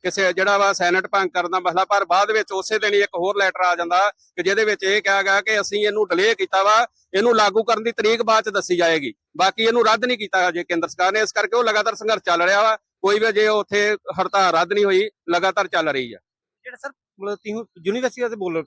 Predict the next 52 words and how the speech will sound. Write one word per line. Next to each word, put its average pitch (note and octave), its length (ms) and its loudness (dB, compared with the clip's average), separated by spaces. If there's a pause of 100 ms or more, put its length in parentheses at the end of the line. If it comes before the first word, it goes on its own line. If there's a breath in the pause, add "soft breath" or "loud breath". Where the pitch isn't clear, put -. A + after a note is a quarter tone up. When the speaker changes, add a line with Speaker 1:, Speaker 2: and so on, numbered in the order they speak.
Speaker 2:
ਲੱਗ E3 140 -6
ਪਏ E3 200 -8
ਹੋ, F#3+ 200 -4
ਜਿਹੜੇ G#3+ 300 -8
ਇਹ A#3 60 -8
ਸਕੂਲ G#3 360 -6
ਨੇ, C#3+ 200 -6
ਪਹਿਲਾਂ G3+ 220 -14
ਪੰਜਾਬ F3 320 -6
ਸਕੂਲ G3+ 140 -12
ਸਿੱਖਿਆ F3+ 220 -6
ਬੋਰਡ E3 180 -12
ਸੀ, G#3 100 -8
ਇਹਨੂੰ A3+ 160 -4
ਪੀ G3+ 160 -8
ਐਮ G#3 100 -2
ਸੀ F3 100 -18
ਦੀ G#3 80 -14
ਕਰ F#3+ 120 -6
ਦਿੱਤਾ, F3+ 220 -14
ਇਹ G#3+ 60 -8
ਤੇ A#3+ 120 -16
ਕੋਈ G#3+ 120 -10
ਨਹੀਂ F#3 80 -12
ਬੋਲਿਆ C#3+ 160 -20
ਕੋਈ? - 140 -20 (400)
Speaker 1:
ਇਹਦੇ A3+ 220 2
ਉੱਤੇ B3 200 0
ਵੀ A#3 80 0
ਇਹ, G3+ 160 0
ਕਿਉਂਕਿ G3 500 0
ਅਸੀਂ G#3+ 180 -2
ਡੈਮੋਕ੍ਰੈਟਿਕ F#3+ 560 -2
ਟੀਚਰ F#3+ 320 -6
ਫਰੰਟ F#3+ 280 -2
ਪਹਿਲਾਂ G3+ 300 0
ਵੀ G#3 80 2
ਇਹਦੇ G3 160 -2
ਤੇ G3 100 -6
ਲਗਾਤਾਰ F3 360 -2
ਬੋਲਦੀ D#3+ 300 -6
ਰਹੀ E3+ 120 0
ਆ। G3 100 0
ਜਦੋਂ F#3 260 -8
ਕਿ F#3 140 -4
ਪੀ E3+ 240 -6
ਐਮ F3 140 -4
ਸਕੂਲ, F3+ 400 -8
ਸ੍ਰੀ E3 300 -6
ਸਕੂਲ E3 280 -6
ਬਣੇ D#3+ 260 0
ਆ, C3+ 140 -2